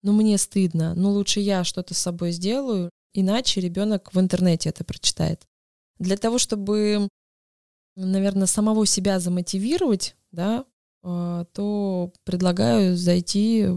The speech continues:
и поинтересоваться в поисковиках. Вот представьте, вы заходите, вы ребёнок, вам столько лет, сколько вашему ребёнку, вы заходите, вам интересно, что такое секс. Забейте в поисковике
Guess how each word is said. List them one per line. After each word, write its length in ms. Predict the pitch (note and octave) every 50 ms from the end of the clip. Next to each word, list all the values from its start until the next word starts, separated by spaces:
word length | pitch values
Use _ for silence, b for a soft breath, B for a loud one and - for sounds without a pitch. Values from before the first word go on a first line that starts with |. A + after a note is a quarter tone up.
| F#3 -
и 300 | - F#3 F#3 F#3 F#3+ F3+ _ _ _ _ _
поинтересоваться 680 | - F#3 F#3 F#3 - F3+ - - - F3+ G3+ G#3+ - -
в 80 | - -
поисковиках. 720 | - F3 - - - E3+ - E3+ - - F2+ G#3 - - _ _ _ _ _ _ _ _ _ -
Вот 140 | G3 G#3 -
представьте, 520 | - F#3+ F#3 - - A3 C#4 - - G3+
вы 120 | F3+ F#3+ G3
заходите, 520 | F#3 F3+ - - - A3 A#3 A3+ G#3 -
вы 120 | F3 A3+ B3
ребёнок, 560 | A3+ G3 E3 F3 G3 A#3+ C#4+ D4+ C4 - -
вам 200 | F3 F#3 G3 G3
столько 360 | - - F#3+ F#3 F3+ - F#3
лет, 180 | F3+ F3 F3 -
сколько 400 | - - E3 E3+ E3 - - E3+
вашему 360 | E3 E3 E3 - F3 E3+ F3
ребёнку, 460 | F3 F3 F3+ G#3+ B3+ D4 - - G3
вы 140 | F3+ F3+ F#3
заходите, 500 | F3 F3 F3 - - C#4 C4 G#3 - F3+
вам 160 | F#3 G#3+ A3
интересно, 380 | G#3 - F3 F#3+ G3 - F3+ F3
что 180 | - - -
такое 320 | F#3 - E3+ - - E3+ D#3+
секс. 380 | - - - C3 C3+ - - -
Забейте 480 | D#3+ F3 F#3+ F#3+ A3 - - - F#3+
в 60 | E3+ -
поисковике 680 | - E3+ - - - D#3+ D#3+ D#3 - - - - D#3+